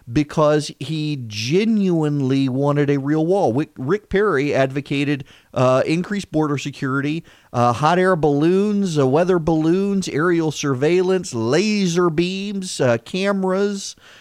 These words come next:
uh, all sorts of stuff, an electronic fence, upgrade fences in part. That's what Donald Trump is now agreeing to do.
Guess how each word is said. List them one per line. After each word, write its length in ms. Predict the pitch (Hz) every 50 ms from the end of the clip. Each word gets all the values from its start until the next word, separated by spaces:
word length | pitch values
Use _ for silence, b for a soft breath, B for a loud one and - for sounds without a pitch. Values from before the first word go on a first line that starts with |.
| B B -
uh, 100 | 143 147
all 280 | 123 151 185 214 220
sorts 260 | 214 - 220 214 -
of 60 | - 160
stuff, 200 | - 151 135 -
an 80 | 135
electronic 800 | 143 139 143 160 202 214 - - - 202 190 196 196 196 190 -
fence, 340 | - - 160 127 117 - - -
upgrade 460 | 170 185 170 160 151 180 175 170 -
fences 320 | - 170 160 - 175 147
in 100 | 151 151
part. 300 | 139 - 127 107 98 110
That's 320 | - 151 190 233 - - -
what 180 | 240 233 -
Donald 320 | - 190 185 185 196 180 170
Trump 220 | - 185 170 -
is 100 | 175 151
now 200 | 156 156 160 156
agreeing 380 | 151 143 139 151 151 147 151 147
to 80 | - 151
do. 340 | 156 202 220 - - - 98